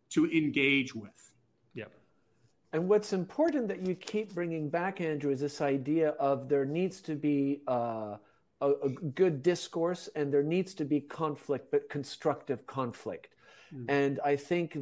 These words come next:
Speaker 3: that's something that, especially in this day and age with polarization, and we don't even need to go down that road,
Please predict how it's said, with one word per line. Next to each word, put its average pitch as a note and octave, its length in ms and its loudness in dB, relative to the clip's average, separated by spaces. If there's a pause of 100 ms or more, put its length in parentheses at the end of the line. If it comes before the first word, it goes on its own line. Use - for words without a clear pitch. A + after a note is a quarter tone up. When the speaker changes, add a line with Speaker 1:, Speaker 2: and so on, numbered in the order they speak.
(100)
Speaker 3:
that's F3 360 2
something D3+ 540 0
that, C3 220 2
especially E3+ 560 0
in D3+ 100 0
this D3 160 -2
day D3 360 6
and C#3 120 2
age D3 360 4
with C3+ 220 0
polarization, C3 1000 0
and A#2+ 220 -6
we C3+ 100 2
don't B2+ 200 0
even B2 220 -2
need B2 160 -2
to A#2 60 -8
go A#2+ 180 -2
down C3 260 0
that C3 180 -2
road, B2 180 -2